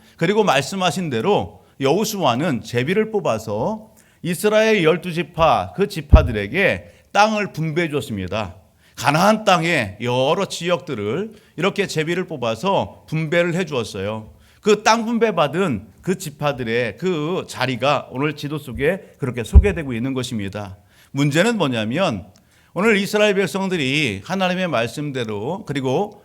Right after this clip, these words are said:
약속하신 대로 그 땅을 정복하고 땅 분배를 받았어요. 땅 분배를 받았을 때에 그 가나안의 원주민들을 다 몰아냈느냐? 그렇지 않습니다. 남아있는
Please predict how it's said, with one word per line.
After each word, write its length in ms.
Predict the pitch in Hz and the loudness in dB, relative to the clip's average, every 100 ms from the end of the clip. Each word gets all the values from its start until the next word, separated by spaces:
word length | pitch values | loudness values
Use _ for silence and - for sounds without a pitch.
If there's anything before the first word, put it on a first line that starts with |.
| - 120 | -8 0
약속하신 600 | 123 123 - 170 196 160 | 0 0 -4 -4 -2 -2
대로 360 | 120 117 143 | -2 -2 -4
그 200 | 160 180 | -6 -4
땅을 280 | 185 190 202 | -2 -2 -4
정복하고 840 | 147 143 147 127 113 135 135 92 - _ - | -6 -8 -8 -6 -4 -2 -2 -4 -14 _ -2
땅 200 | 185 220 | 0 2
분배를 380 | 240 214 208 202 | 2 2 2 0
받았어요. 720 | 123 113 110 113 117 107 95 _ _ _ _ _ - | 0 -2 -2 -2 -2 -4 -10 _ _ _ _ _ -2
땅 160 | 165 208 | 0 2
분배를 400 | 233 233 233 165 | 2 4 4 0
받았을 420 | 160 170 180 151 | 0 0 -2 -4
때에 520 | 147 135 185 101 - - _ _ _ _ _ - _ _ | -4 0 0 -2 -6 -20 _ _ _ _ _ -20 _ _
그 160 | - 214 | 0 0
가나안의 500 | 151 180 208 214 220 | 2 4 6 6 6
원주민들을 720 | 160 156 160 175 156 160 180 | 4 2 2 -2 -2 -2 -4
다 340 | - - 180 127 | -2 0 4 2
몰아냈느냐? 920 | 139 165 180 135 110 110 156 107 92 - _ | 2 2 2 2 0 0 0 0 -6 -20 _
그렇지 280 | - 202 208 | -2 -2 0
않습니다. 720 | 220 147 117 98 107 120 92 - _ _ _ - | 0 0 -4 -4 -4 -4 -6 -18 _ _ _ 0
남아있는 1000 | 120 160 202 220 226 208 226 196 92 | 2 4 6 4 2 0 0 0 -2